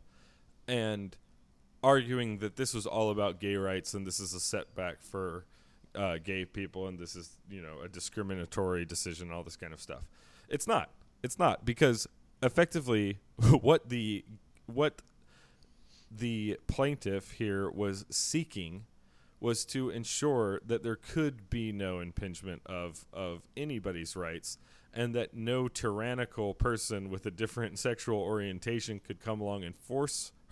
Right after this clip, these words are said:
her to say what she did not want to say. It is that simple. So it's actually, unless you're talking about the right for gay people to be little tyrants and force people to work for them,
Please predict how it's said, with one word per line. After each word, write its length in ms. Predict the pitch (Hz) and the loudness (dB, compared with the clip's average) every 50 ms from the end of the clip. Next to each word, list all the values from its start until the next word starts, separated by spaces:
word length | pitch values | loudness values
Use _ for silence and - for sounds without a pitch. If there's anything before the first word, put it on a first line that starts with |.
| - | -2
her 280 | - 143 123 104 104 104 | 0 2 4 4 2 0
to 160 | - - 101 92 | -2 -6 -8 -6
say 300 | - - - 127 120 117 | -2 0 0 2 2 0
what 180 | 110 - - | 0 -2 -4
she 160 | - - 107 104 | -6 -6 -6 -6
did 260 | 98 92 104 101 101 | -4 -4 -4 -4 -2
not 220 | 101 90 - - | -4 -4 -6 -6
want 160 | 87 82 - - | -10 -10 -10 -10
to 120 | - 90 | -10 -8
say. 340 | 82 - 87 76 60 - - _ _ _ _ _ _ _ - | -8 -6 -8 -8 -10 -12 -18 _ _ _ _ _ _ _ -8
It 60 | 98 | -6
is 120 | 98 95 95 | -6 -2 0
that 220 | 110 110 78 - | 0 0 0 -2
simple. 380 | - 95 78 - - - - _ _ - - - _ | -6 -8 -10 -10 -14 -18 -18 _ _ -20 -20 -20 _
So 240 | - - 110 101 98 | -2 0 2 2 2
it's 160 | - 110 104 | 0 -2 0
actually, 480 | 135 131 135 - - 135 120 104 98 - - _ _ _ _ _ _ - | 2 2 2 2 0 -2 -2 -2 -4 -6 -10 _ _ _ _ _ _ -4
unless 300 | 139 131 127 139 139 - | -2 0 2 2 0 0
you're 60 | 131 | 0
talking 160 | - 147 139 135 | 0 0 0 2
about 160 | 131 123 117 | 0 0 0
the 100 | 123 110 | 2 2
right 260 | 110 113 117 110 - | 2 2 2 0 -2
for 120 | - 113 | -4 -6
gay 180 | 101 98 107 110 | 0 2 2 2
people 260 | 110 - 120 - - 98 | 2 0 -2 -4 -4 -8
to 80 | - 90 | -8 -6
be 160 | 101 101 101 | -4 -4 -4
little 340 | 92 78 95 107 101 98 90 | -4 -2 0 0 0 0 -2
tyrants 540 | - - 127 123 117 98 87 85 92 - | 0 2 2 4 4 2 0 -2 -4 -4
and 120 | - 90 85 | -6 -6 -6
force 280 | - - 117 110 101 | -2 0 0 0 0
people 360 | - - 117 98 - 104 98 87 | 0 -4 -4 -2 -2 -4 -4 -4
to 200 | - - 92 90 | -6 -6 -8 -4
work 300 | 85 95 113 117 - - | -2 0 0 0 -2 -6
for 200 | - - 95 87 | -6 -4 -4 -4
them, 300 | 80 80 78 76 78 87 | -4 -6 -8 -10 -12 -14